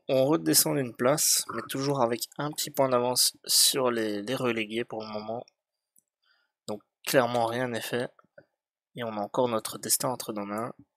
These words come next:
Malheureusement, Thomasson blessé un mois. Aoulou, ce n'est que deux jours. Et donc on devra faire sans Thomasson, qui était, euh, notre meilleur donneur d'assist, euh,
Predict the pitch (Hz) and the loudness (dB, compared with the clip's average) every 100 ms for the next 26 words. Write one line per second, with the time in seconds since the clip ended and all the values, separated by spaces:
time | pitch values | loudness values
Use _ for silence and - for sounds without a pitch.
0 | _ 113 113 113 - 113 104 - 127 120 | _ -4 -2 -2 -2 -2 -6 -4 -2 0
1 | 117 117 107 110 - 113 113 117 123 - | 0 -2 -4 -2 0 0 -2 -2 -2 -4
2 | _ _ _ - _ - _ _ - 110 | _ _ _ -20 _ -20 _ _ -2 0
3 | 113 113 113 101 - 123 117 113 113 104 | 0 -2 -4 2 4 4 0 -6 -6 -6
4 | 104 101 113 127 - - - - - - | -8 -6 -6 -6 -8 -18 -20 -20 -20 -20
5 | - - - - _ 107 117 - 104 104 | -20 -20 -20 -20 _ -12 -10 -6 -4 -2
6 | 120 127 - 151 - 147 - 120 117 - | 0 0 0 2 2 2 0 0 2 2
7 | 151 143 - 113 - 143 127 104 101 104 | 0 -2 -8 -8 0 4 6 4 0 -4
8 | 131 139 - 113 131 117 113 120 123 107 | -8 -8 -8 -4 -2 -2 -4 -4 -4 -4
9 | - 131 - 107 | -4 -4 -4 -6